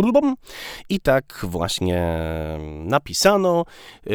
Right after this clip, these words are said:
Tyle możecie przeczytać na stronie, mm, producenta, w sklepach internetowych, tu i tam, tam i tu. Niestety, co mnie martwi, y, producent nie podaje, przynajmniej ja nie dopatrzyłem się, tego, co dla mnie jednak,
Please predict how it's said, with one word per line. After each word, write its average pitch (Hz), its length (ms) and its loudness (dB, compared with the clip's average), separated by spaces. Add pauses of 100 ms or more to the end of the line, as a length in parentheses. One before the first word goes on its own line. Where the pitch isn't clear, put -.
(140)
Tyle 220 280 4
możecie 131 340 0
przeczytać 92 500 -4
na 87 100 0
stronie, 87 480 0 (140)
mm, 85 460 -2
producenta, 147 920 2 (440)
w - 80 -8
sklepach 80 540 -2
internetowych, 143 1000 0
tu - 240 2
i 107 140 -2
tam, 107 260 4
tam 90 220 0
i 147 120 -2
tu. 120 240 6 (160)
Niestety, 143 720 0
co 139 180 0
mnie 123 640 2
martwi, 123 680 0 (640)
y, 120 40 -10
producent 139 540 -2
nie 139 140 0
podaje, 135 580 2
przynajmniej 120 400 2
ja 120 220 6
nie 117 180 4
dopatrzyłem 156 600 0
się, 120 300 0
tego, 190 200 0
co 170 460 0
dla 165 200 2
mnie 214 180 2
jednak, 151 500 -2